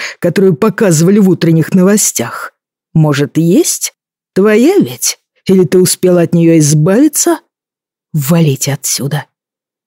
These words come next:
«Да не успела бы она», винтился другой. «Ночью была, наверное, с этим». «Мы на минуту!»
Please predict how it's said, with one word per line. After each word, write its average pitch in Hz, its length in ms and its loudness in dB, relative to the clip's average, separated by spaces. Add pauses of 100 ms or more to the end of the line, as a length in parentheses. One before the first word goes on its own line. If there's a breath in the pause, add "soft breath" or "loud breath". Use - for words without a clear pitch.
«Да 151 200 2
не 180 120 4
успела 202 440 0
бы 120 120 -6
она», 117 380 -8 (380)
винтился 151 520 0
другой. 143 520 -2 (420)
«Ночью 165 420 2
была, 170 220 4
наверное, 180 580 2
с - 200 -4
этим». 127 480 -2 (680)
«Мы 277 200 6
на 320 120 4
минуту!» 370 680 2